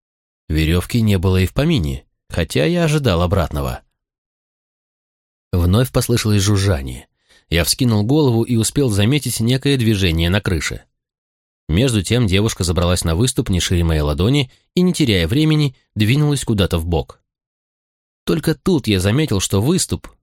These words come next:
на деле вовсе не выступ, а верхняя кромка какого-то причудливого барельефа,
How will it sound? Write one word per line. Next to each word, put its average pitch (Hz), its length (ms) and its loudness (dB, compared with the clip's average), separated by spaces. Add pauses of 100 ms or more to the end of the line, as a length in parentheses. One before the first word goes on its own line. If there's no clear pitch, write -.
(140)
на 76 80 -2
деле 76 200 2
вовсе 85 300 0
не 120 100 2
выступ, 156 500 0
а 85 100 -2
верхняя 104 460 0
кромка 147 420 0
какого-то 127 500 0
причудливого 135 680 0
барельефа, 135 800 0